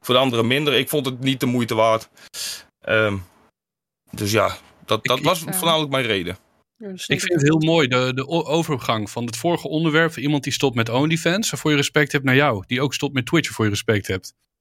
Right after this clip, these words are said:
Speaker 4: Hm.
Speaker 1: Nee, maar ik stop niet met Twitch, hè. Ik stop niet met Twitch. Ik ga gewoon lekker door. Alleen, ik ga in plaats van affiliate, ben ik dus teruggegaan naar non-affiliate.
Speaker 2: Ja.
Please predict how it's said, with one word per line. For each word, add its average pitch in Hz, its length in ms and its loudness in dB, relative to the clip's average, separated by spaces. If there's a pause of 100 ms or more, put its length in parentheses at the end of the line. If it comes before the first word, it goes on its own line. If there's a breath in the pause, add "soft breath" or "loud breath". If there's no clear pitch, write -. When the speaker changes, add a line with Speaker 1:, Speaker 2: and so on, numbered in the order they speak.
(140)
Speaker 4:
Hm. 220 80 -2
Speaker 1:
Nee, 233 100 6
maar 220 100 4
ik - 60 -2
stop 226 180 0
niet 220 140 0
met 202 140 0
Twitch, 202 260 -2
hè. 165 140 -2
Ik 190 140 -8
stop 185 180 -6
niet 185 100 -4
met 170 120 -4
Twitch. 147 320 -4
Ik 123 100 -8
ga 123 120 -2
gewoon 120 160 0
lekker 117 220 0
door. 151 280 2 (280)
Alleen, 127 320 4
ik 139 140 0
ga 151 140 2
in 143 160 -2
plaats 143 220 2
van 139 80 -6
affiliate, 127 400 0
ben 135 120 0
ik 127 120 -2
dus 135 140 0
teruggegaan 110 520 -2
naar 104 300 2 (420 soft breath)
non-affiliate. 120 640 0
Speaker 2:
Ja. 180 100 2